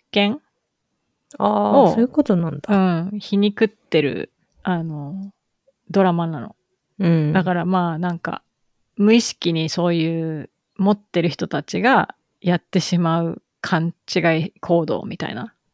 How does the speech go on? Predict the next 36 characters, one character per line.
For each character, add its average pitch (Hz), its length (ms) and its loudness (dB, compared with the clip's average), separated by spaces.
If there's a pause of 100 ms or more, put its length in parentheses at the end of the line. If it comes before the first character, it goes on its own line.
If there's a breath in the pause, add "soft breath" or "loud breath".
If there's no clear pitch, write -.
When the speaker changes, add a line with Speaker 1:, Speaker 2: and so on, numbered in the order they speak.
(200)
Speaker 2:
う 196 80 0
ん。 165 600 0 (400)
Speaker 1:
の 190 140 -2
と - 100 -12
か 170 460 -2
を 220 400 2
ち - 80 0
ょ - 20 4
っ 190 40 -4
と - 140 -4
ブ 156 240 -2
ラ 165 160 4
ッ - 100 -18
ク - 140 -8
に、 - 220 -12 (280)
コ - 220 -6
メ 156 140 -6
デ 143 100 -8
ィ 151 80 -6
に 196 300 -2 (520)
描 170 200 -4
い - 80 -12
て - 100 -12
る - 100 -18
み - 80 -20
た - 100 -18
い - 40 -20
な。 - 60 -20 (760)
Speaker 2:
は 160 40 -2
い 147 40 -6
は - 240 -20
い - 80 -20 (140)
は 139 80 -20
い。 - 100 -20 (160)
Speaker 1:
う 190 80 0
ん。 170 260 -2